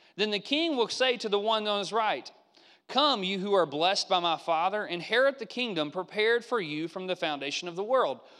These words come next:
For I was hungry, and you gave me food. I was thirsty, and you gave me drink.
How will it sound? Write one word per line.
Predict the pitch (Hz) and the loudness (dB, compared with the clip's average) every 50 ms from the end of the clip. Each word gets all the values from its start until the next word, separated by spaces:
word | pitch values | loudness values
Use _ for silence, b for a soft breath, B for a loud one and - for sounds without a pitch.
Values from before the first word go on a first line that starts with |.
| B B B - | B B B 0
For | - 208 226 240 240 226 208 | 4 4 6 6 6 6 4
I | 139 175 190 208 | 4 2 2 2
was | 214 220 233 226 - | 2 0 -2 -4 -4
hungry, | - 233 226 226 208 160 143 131 120 113 - - | -4 -4 -4 -4 -4 -4 -4 -6 -6 -6 -10 -10
and | 131 139 143 | -10 -8 -8
you | 143 | -8
gave | 147 139 143 139 151 151 | -6 -6 -6 -6 -6 -6
me | 165 165 165 | -8 -10 -12
food. | 160 - 127 117 110 104 98 _ _ _ _ _ _ _ b b b b b b | -12 -12 -12 -12 -12 -12 -16 _ _ _ _ _ _ _ b b b b b b
I | 151 147 | -2 -2
was | 143 143 139 - | -2 -2 -4 -4
thirsty, | - 156 151 170 180 - - 208 202 190 | -4 -2 -2 -2 -2 -4 -8 -6 -6 -6
and | 165 143 | -6 -6
you | 131 | -6
gave | 131 127 131 135 139 | -4 -4 -4 -4 -4
me | 139 139 135 | -6 -8 -10
drink. | 127 120 117 110 107 101 - | -10 -12 -12 -14 -16 -18 -20